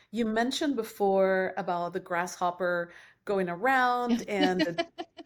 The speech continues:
Speaker 1: the, you also mentioned a dragonfly, and I had no idea that, that, um, grasshoppers only go forward. So I was like, "Oh my gosh, that's why a grasshopper showed up in my life." I was just, I was with you in the entire time when you were talking about,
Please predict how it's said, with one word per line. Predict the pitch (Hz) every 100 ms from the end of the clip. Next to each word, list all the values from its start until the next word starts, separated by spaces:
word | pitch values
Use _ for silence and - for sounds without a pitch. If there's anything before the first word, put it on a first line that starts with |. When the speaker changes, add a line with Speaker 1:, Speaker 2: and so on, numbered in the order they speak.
| _ 196
Speaker 1:
the, | 214 214 220
you | 233 233
also | 233 277
mentioned | 240 233 247 226
a | 185
dragonfly, | 175 196 202 226 240 233 240 226 226 226
and | - 220
I | 202 220
had | 247 254 214
no | 220
idea | 226 220 220 220
that, | 202 175 - _ _ -
that, | 185 170 - _ -
um, | 185 180 170 165 160 -
grasshoppers | 185 170 185 190 196 190
only | 202 196 202
go | 180 165
forward. | 165 - 226 254 320 403 392 - - -
So | 208 247 226
I | 233
was | 262 254
like, | 262 233 -
"Oh | 320 392
my | 415
gosh, | 403 427 370
that's | - 339 349
why | 381 349
a |
grasshopper | - 339 349 359 359 339
showed | 339 339
up | 330
in | 330
my | 320
life." | 302 320 359 311
I |
was | 294 330
just, | 320 - - - - -
I | 240
was | 285 320
with | 254 262 277 277 262
you | 247 240
in | 226 214 208
the | 220
entire | 220 214 214 214
time | 214 208 208
when | 196 196
you | 190
were | 190
talking | 214 202 202
about, | 190 185 180 180